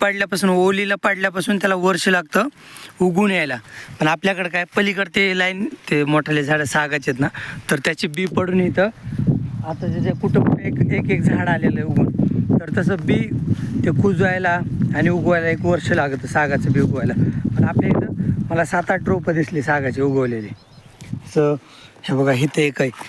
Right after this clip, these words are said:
ही एक. आता हे जनावरांनी तुडवले त्याच्यामुळे असं झाले, नाही तर हे इथं एक आहे, चिमण्या बांधलाय मी त्या झाडाला एक आहे, पलीकडे खिलरीकडे एक दोन झाडं आहेत. आई इथं शेंगा तोडती वेलाच्या, तर आता मी ताजे वेल नेऊन बैलांना टाकणार आहे. आ-, अगोदर आपण कसं,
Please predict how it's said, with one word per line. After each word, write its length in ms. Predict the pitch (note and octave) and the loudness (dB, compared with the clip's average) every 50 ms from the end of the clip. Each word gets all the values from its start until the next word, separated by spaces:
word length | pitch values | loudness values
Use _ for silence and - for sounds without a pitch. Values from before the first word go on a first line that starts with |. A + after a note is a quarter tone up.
| - - | -14 -4
ही 160 | - F#3 D#3+ C#3+ | 0 2 4 4
एक. 140 | C3 - | 2 2
आता 180 | C#3+ D3 C#3+ - | -2 -2 0 0
हे 120 | D#3+ E3+ | -2 0
जनावरांनी 540 | D#3+ D3+ E3+ E3+ E3+ E3+ D#3+ D#3+ E3+ E3+ E3+ D3+ - | 0 0 0 0 0 0 0 2 2 2 2 2 2
तुडवले 300 | F#3 E3+ E3 D#3 D3 D#3+ | 2 2 2 2 0 0
त्याच्यामुळे 360 | D3+ D#3+ D3 F3 E3 D#3 D#3 | -2 -2 0 2 2 2 2
असं 160 | D3+ - - | 0 0 0
झाले, 220 | D3+ D#3 D3 C3+ C#3+ | 0 0 0 0 0
नाही 180 | D3 D3 D3 C#3 | 0 2 2 0
तर 40 | D3 | 0
हे 120 | B2+ E3 E3+ | 0 0 0
इथं 160 | D#3 - E3 | 0 0 0
एक 240 | D#3+ D3+ C#3 - D3 | -2 -2 -2 -2 -2
आहे, 320 | C#3+ C#3+ - - - - - - | -4 -4 -4 -8 -10 -8 -6 -4
चिमण्या 320 | - F3+ E3+ E3 D#3+ D#3 | -2 0 2 2 2 2
बांधलाय 300 | D3+ D#3 D#3 D#3 D3 D3 | 0 0 -2 -2 -2 -2
मी 120 | D3 D3+ D3+ C#3 | 0 0 0 0
त्या 80 | D#3+ D3 | 0 0
झाडाला 340 | C3+ C#3+ C#3+ D3 D3 C#3+ | 0 0 0 0 2 2
एक 180 | C#3+ C#3 C3 - | 0 0 0 -2
आहे, 80 | C#3+ C3+ - - - - - - - - | -2 -4 -6 -10 -14 -14 -16 -18 -4 -2
पलीकडे 320 | F3 E3 D#3+ D3 D#3+ D3 C#3 | -2 0 0 0 -2 -2 0
खिलरीकडे 500 | - G3 F3 E3+ D#3+ D#3 D3 D#3 D3+ D3+ | 0 0 0 0 0 -2 -2 -2 -2 -2
एक 100 | D3 C3+ | -2 -2
दोन 180 | C#3 D3 D3 | 0 0 0
झाडं 240 | D3 C3+ D3 D3+ C3+ | 2 0 0 -2 -2
आहेत. 100 | B2 B2 - - - _ _ _ _ - - - - - - | -4 -8 -10 -14 -20 _ _ _ _ -20 -20 -20 -14 -6 -4
आई 200 | D#3+ D#3 F#3 F#3+ | -2 -2 -2 -2
इथं 380 | G3 F#3 - - G#3 G#3 G#3 G3+ | -4 -2 0 2 2 4 2 2
शेंगा 300 | - - A3 G#3+ G#3 G3+ F#3+ D#3+ | 0 0 -2 -2 -2 -4 -2 0
तोडती 300 | G3+ G3 F3+ D#3 F#3+ F#3+ | 0 0 2 2 2 2
वेलाच्या, 420 | F#3 F#3+ F#3+ F3+ E3 D3 D#3+ F#3 G3+ - - - - - - - - | 2 0 0 -2 -2 -2 -2 -2 -2 -6 -12 -16 -16 -18 -16 -4 -2
तर 60 | D#3+ | 0
आता 160 | D3+ D3 - F3 | 0 2 2 2
मी 100 | E3 E3+ - - | 0 0 0 0
ताजे 320 | - F#3+ F#3+ G3 F3 G3+ G#3 | 0 0 0 2 0 0 0
वेल 180 | G3 G3+ G3 | 0 2 2
नेऊन 280 | G3 G3 G3 G3+ G3+ G3+ | 2 2 2 2 2 0
बैलांना 380 | E3 F#3 F#3 F3+ F3 E3+ E3+ E3+ | 0 0 -2 -2 -2 -2 -2 -2
टाकणार 360 | E3 - F3 - E3 D3+ C#3+ | -2 -2 -2 0 0 0 0
आहे. 100 | D3+ F3 - - - - - - - - - - D3+ | 0 -2 -6 -8 -12 -12 -12 -12 -14 -8 -4 -2 0
आ-, 100 | D3+ - - - - | 0 -2 -2 -2 -2
अगोदर 300 | D3+ D#3 D#3 F#3 F#3 F#3+ | -2 0 2 2 4 4
आपण 220 | F#3+ F3 F3 F#3+ F#3 | 2 0 -2 -2 -2
कसं, 300 | F3 F3 - - F3 | -2 -2 0 0 0